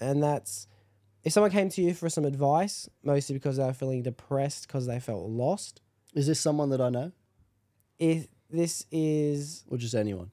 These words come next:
Speaker 1: Yeah, it, it could be someone you know, it could be someone that you just bump into on the street, whoever, however you can figure out your answer, the best needed suit. But someone,
Speaker 2: Okay.
Speaker 1: someone, somewhere needs some advice because they feel depressed, mostly because they feel lost.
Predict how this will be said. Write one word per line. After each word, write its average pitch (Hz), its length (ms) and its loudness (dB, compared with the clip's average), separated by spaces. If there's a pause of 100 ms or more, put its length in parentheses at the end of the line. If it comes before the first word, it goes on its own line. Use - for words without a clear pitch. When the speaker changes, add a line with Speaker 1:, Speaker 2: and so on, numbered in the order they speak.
(120)
Speaker 1:
Yeah, 185 260 4
it, 156 260 -2
it 160 80 0
could - 120 0
be 160 60 2
someone 151 240 2
you 139 60 2
know, 139 180 0
it 147 100 0
could 156 120 -2
be 147 80 0
someone 135 300 -4
that 127 60 -4
you 123 80 -4
just 135 120 -8
bump 131 200 -4
into 139 200 -4
on 135 80 -4
the 135 40 -6
street, 151 300 0
whoever, 170 420 4
however 185 320 4
you 165 160 0
can 151 180 -4
figure 143 280 -2
out 123 120 -4
your 123 140 -2
answer, 131 280 -4
the 165 220 -10
best 131 240 -4
needed 123 280 -4
suit. - 260 -8
But 147 100 0
someone, 190 520 4
Speaker 2:
Okay. 123 280 -4 (300)
Speaker 1:
someone, 160 800 2
somewhere 139 720 0 (280)
needs 135 200 0
some 143 100 0
advice 131 420 0
because 135 220 -6
they 120 100 -2
feel 127 200 -4
depressed, 139 560 -4 (120)
mostly 143 460 2
because 131 300 -4
they 127 120 0
feel 117 240 -4
lost. 127 480 -2